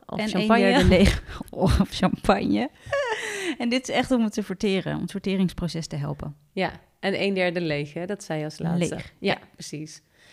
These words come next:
Speaker 1: Eh, tip vijf, eet niet te snel. En niet te langzaam. Goed kauwen, want de eerste fase van de spijsvertering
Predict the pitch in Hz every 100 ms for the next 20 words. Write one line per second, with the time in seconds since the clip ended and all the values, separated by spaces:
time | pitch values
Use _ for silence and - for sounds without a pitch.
0 | - - 247 311 - 269 262 330 - -
1 | - _ 233 254 254 196 208 202 - 185
2 | 185 147 147 147 - _ _ _ _ _
3 | 302 247 196 302 - 190 175 170 - 240
4 | 285 285 - 170 160 160 - - - _
5 | - 320 330 277 277 302 330 262 220 -
6 | 285 302 294 - 220 220 196 170 175 170
7 | 180 185 185 160 156 156 175